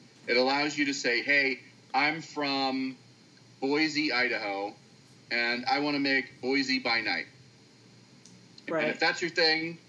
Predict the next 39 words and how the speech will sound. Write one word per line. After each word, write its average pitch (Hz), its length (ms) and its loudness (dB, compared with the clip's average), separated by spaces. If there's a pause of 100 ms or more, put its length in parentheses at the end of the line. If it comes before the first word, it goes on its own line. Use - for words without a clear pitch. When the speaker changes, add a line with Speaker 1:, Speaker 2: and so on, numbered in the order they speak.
(300)
Speaker 1:
cool. 123 320 0
Then 101 160 -8
sit 165 240 -4
down, 156 480 2 (420)
put 165 140 2
it - 80 -2
together, 135 640 0 (280)
put 151 100 2
it 147 100 2
out 139 180 2
there, 135 140 -2
and 127 80 -2
if 117 100 -8
other 131 220 -2
people 143 280 -2
want 123 260 -2
that 151 240 0
and 117 100 -8
they 113 280 -2 (340)
think 139 180 2
there's 139 160 -2
something 127 260 -2
valuable 131 460 2
in 131 60 -2
that 123 220 -2
product, 135 340 0
they'll 123 100 0
be 120 160 0
able 113 160 -2
to 104 80 -10
purchase 117 420 -6
it 110 180 -2 (260)
and 117 80 -6
be 123 100 4
able 117 180 0
to - 60 -14
play 110 240 0
it. - 560 -4
Um, 92 440 0